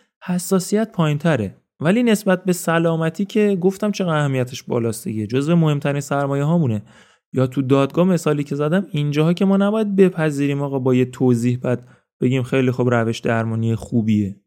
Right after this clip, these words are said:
درست خودرو هم و باقی مسائل هم مهمه، یعنی اون فردم تو مثال خودرویی که زدم گفتم یه قطعه‌اش خراب باشه، مثلاً صبح روشن نشه، اونم مهمه که فرد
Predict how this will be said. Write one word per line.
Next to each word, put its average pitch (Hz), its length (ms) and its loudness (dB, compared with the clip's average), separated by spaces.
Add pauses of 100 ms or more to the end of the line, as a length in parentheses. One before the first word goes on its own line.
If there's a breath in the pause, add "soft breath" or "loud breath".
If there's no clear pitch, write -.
(720)
درست 180 340 4
خودرو 151 400 2
هم 196 280 4
و 147 140 2
باقی 139 340 0
مسائل 139 440 0
هم 196 80 4
مهمه، 175 640 4
یعنی 131 260 0
اون 147 120 0
فردم 160 420 0
تو 165 120 -4
مثال 123 340 0
خودرویی 117 420 0
که 120 140 -4
زدم 120 420 0
گفتم 139 260 -2
یه 113 80 -2
قطعه‌اش 117 400 -2
خراب 117 340 0
باشه، 120 260 -2
مثلاً 117 400 -4
صبح 113 280 -2
روشن 117 360 0
نشه، 117 420 0 (640 loud breath)
اونم 202 400 4
مهمه 196 420 4
که 190 220 2
فرد 165 380 -2